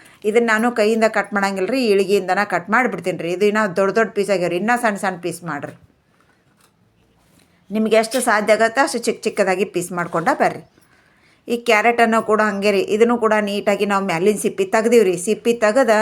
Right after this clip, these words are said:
ನೀರಾಗ ಹಾಕಿದ್ದೆ ರೀ ನಾನು, ಉಪ್ಪಿನ ನೀರೊಳಗೆ. ಈ ಈರುಳ್ಳಿ, ಸ್ಪ್ರಿಂಗ್ ಆನಿಯನ್ನನ್ನು ಕೂಡ ನಾವು ನೀಟಾಗಿ ಚಿಕ್ಕದಾಗಿ ಕಟ್ ಮಾಡ್ಕೊಂಡು ಬರೋಣ್ರಿ. ಮೆಂತ್ಯ ಸೊಪ್ಪು ಕೂಡ ಚಿಕ್ಕದಾಗಿ ಕಟ್ ಮಾಡ್ಕೊಂಡು ಬರೋಣ್ರಿ. ಎಲ್ಲ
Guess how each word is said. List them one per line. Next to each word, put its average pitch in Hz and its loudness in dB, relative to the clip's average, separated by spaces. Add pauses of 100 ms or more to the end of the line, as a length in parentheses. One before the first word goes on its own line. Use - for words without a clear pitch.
(300)
ನೀರಾಗ 208 -2
ಹಾಕಿದ್ದೆ 196 -4
ರೀ 190 -4
ನಾನು, 185 -6
ಉಪ್ಪಿನ 190 -4
ನೀರೊಳಗೆ. 190 -2 (520)
ಈ 233 0
ಈರುಳ್ಳಿ, 240 6 (540)
ಸ್ಪ್ರಿಂಗ್ 240 -2
ಆನಿಯನ್ನನ್ನು 214 0
ಕೂಡ 202 2
ನಾವು 220 2
ನೀಟಾಗಿ 208 0
ಚಿಕ್ಕದಾಗಿ 208 -2
ಕಟ್ 196 -4
ಮಾಡ್ಕೊಂಡು 247 0
ಬರೋಣ್ರಿ. 208 2
ಮೆಂತ್ಯ 208 0
ಸೊಪ್ಪು 202 -2
ಕೂಡ 196 0 (160)
ಚಿಕ್ಕದಾಗಿ 185 -2
ಕಟ್ 180 -4
ಮಾಡ್ಕೊಂಡು 180 -2
ಬರೋಣ್ರಿ. 202 2
ಎಲ್ಲ 208 2